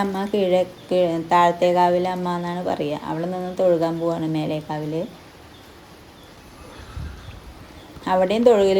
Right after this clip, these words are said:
കഴിഞ്ഞു. ഇനി ഞങ്ങൾ വീട്ടിലേക്ക് നടക്കുകയാണ്. ഇതാണ് ഞങ്ങളുടെ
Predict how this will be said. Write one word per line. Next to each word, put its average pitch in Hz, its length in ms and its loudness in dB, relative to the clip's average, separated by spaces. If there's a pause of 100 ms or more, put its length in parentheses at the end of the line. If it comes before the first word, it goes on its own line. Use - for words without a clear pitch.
കഴിഞ്ഞു. 190 380 2 (160)
ഇനി 190 120 -4 (100)
ഞങ്ങൾ 190 200 -2 (100)
വീട്ടിലേക്ക് 185 520 0
നടക്കുകയാണ്. 175 540 -2 (1500)
ഇതാണ് 196 420 2
ഞങ്ങളുടെ 190 300 2